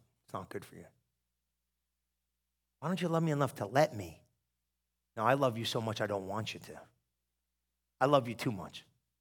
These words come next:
See what I'm saying? So it's all about perception. "God, why'd you put me in this test?" I didn't put you here. I didn't put you here. But you're gonna grow,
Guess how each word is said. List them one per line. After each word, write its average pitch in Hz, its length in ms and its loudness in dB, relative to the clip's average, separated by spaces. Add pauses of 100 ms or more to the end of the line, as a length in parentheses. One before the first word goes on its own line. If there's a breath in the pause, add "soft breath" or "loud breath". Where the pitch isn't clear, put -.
(840)
See 151 80 -2
what 135 80 2
I'm 113 40 0
saying? 156 240 4 (560)
So - 60 -20
it's - 80 -8
all 185 100 4
about 170 200 8
perception. 113 320 -6
"God, 143 200 4
why'd 160 180 8
you 147 60 -2
put - 180 2
me 139 80 -4
in 135 60 -4
this 117 160 -8
test?" - 520 -4 (540)
I 120 60 -2
didn't 101 140 -2
put - 160 -12
you - 80 -10
here. - 200 -18 (1900)
I 110 60 -2
didn't 123 180 0
put 117 160 -6
you 107 80 -6
here. 82 200 -12 (2250)
But 120 100 -12
you're 123 80 -6
gonna 127 140 -2
grow, 123 460 4